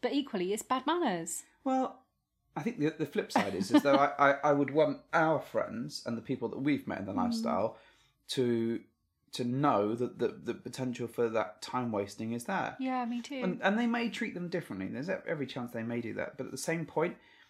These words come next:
Speaker 2: if you have a bad experience, you want to tell people about it so they don't go through the same thing.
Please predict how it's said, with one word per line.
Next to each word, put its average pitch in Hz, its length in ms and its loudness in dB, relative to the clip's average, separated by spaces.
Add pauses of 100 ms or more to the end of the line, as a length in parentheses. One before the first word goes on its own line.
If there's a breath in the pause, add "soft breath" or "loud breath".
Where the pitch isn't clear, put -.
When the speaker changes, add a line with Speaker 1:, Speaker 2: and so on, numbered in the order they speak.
(160 soft breath)
Speaker 2:
if 120 140 -6
you 131 60 -2
have 196 180 0
a 190 60 -6
bad 160 200 2
experience, 143 500 -2
you 131 60 -8
want 123 120 -4
to - 80 -14
tell 180 180 -4
people 120 320 -12
about 92 220 -2
it - 100 -6
so - 100 -10
they 185 120 -4
don't 180 200 -6
go 180 140 -6
through 180 160 -10
the 180 60 -12
same 180 280 -6
thing. 185 360 -8